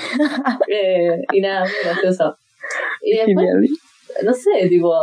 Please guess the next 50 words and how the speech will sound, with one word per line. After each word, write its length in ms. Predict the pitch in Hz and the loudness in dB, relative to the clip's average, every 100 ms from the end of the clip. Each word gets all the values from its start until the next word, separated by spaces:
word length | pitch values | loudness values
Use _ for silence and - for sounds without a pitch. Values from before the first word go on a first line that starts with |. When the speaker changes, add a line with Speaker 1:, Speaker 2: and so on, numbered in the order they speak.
| 220 - 262 - - - 254 247 - - - - - - | 0 -2 -6 -8 -16 -2 -2 -2 -12 -20 -20 -20 -8 -6
Speaker 1:
seguí 360 | - 202 208 277 | -2 0 2 2
sin 160 | 262 | 2
comer 320 | 196 196 220 226 | 2 2 0 0
carne. 480 | 240 254 175 170 - | 0 -2 0 0 0
Igual 220 | 202 294 | 0 2
al 80 | 294 | 0
principio 320 | 165 180 202 | 0 2 2
era 120 | 185 | 2
un 100 | 185 | 2
quilombo, 440 | 185 175 190 170 156 | 2 0 2 0 0
tipo, 220 | 160 165 | 0 2
vivía 300 | 165 180 196 | 2 2 0
a 40 | |
base 200 | 180 185 190 | -2 0 0
de 100 | 160 | 2
arroz, 580 | 156 160 175 202 196 | 0 0 2 2 0
fideos 580 | - 165 165 185 196 196 | 0 2 4 2 0 0
y 240 | 160 156 196 | 0 0 2
Speaker 2:
Y 20 | |
al 100 | 185 | 2
principio 340 | 190 190 247 | 0 2 0
no 80 | 240 | 2
sabía 200 | 214 208 185 | 0 0 2
qué 60 | |
comer. 200 | 180 180 196 | 2 2 0
La 100 | 196 | 0
primera 220 | 226 302 | 0 0
Speaker 1:
y 40 | |
milanesa 100 | 262 | 0
Speaker 2:
semana 220 | 277 240 262 | -2 -2 -2
Speaker 1:
de 40 | |
Speaker 2:
fue 80 | 247 | 0
la 60 | 220 | 0
Speaker 1:
sopa. 120 | 208 | 0
Speaker 2:
peor. 360 | 190 185 185 170 _ _ _ - - - | 0 0 0 -4 _ _ _ -10 -10 -10
Sí, 200 | - 240 | -4 0
pero 140 | 214 | 2
la 100 | 190 | 0
primera 220 | 185 214 254 | 0 2 2
semana 260 | 262 269 | 2 2
es 40 | 269 | 2
la 80 | 214 | 2
peor, 140 | 185 | 2
porque 120 | 190 | 2
no 60 | 196 | 2
sabes 240 | 220 240 | 2 0
qué 120 | 247 262 | 0 0
comer. 260 | 190 202 | 2 2
Tipo, 160 | 190 175 | 2 2
al, 220 | 175 175 | 0 0